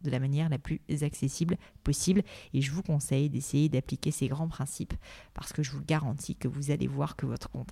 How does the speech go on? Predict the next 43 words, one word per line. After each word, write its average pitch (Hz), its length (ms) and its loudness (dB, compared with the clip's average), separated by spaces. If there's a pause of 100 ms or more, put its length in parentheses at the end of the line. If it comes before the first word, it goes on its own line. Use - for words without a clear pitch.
Instagram 143 560 -4
en - 80 0
particulier - 720 -2 (260)
va 143 280 0 (160)
décoller. 147 480 2 (680)
Comme 170 160 6
à 170 40 10
chaque 170 240 4
fois, 180 340 6
si - 220 -2
l'épisode 156 420 4
vous 151 140 0
plaît 185 380 6
et - 80 6
que 156 100 0
vous 147 180 4
estimez 147 400 2
que - 160 -2
ces 165 180 0
conseils 170 460 4
créent - 180 -4
de 139 60 2
la 139 80 4
valeur 135 380 4
pour - 200 0
vous, 160 280 2 (160)
eh - 20 4
bien 143 160 4
le 127 100 0
meilleur 160 440 4
moyen 139 340 2
de 147 140 2
me 160 100 4
remercier, 170 580 0
c'est - 140 -4
de - 80 -10
partager 143 480 0
tout - 180 -2
ça - 240 0
sur - 160 2
vos 170 120 6
réseaux 180 180 6
sociaux 165 320 2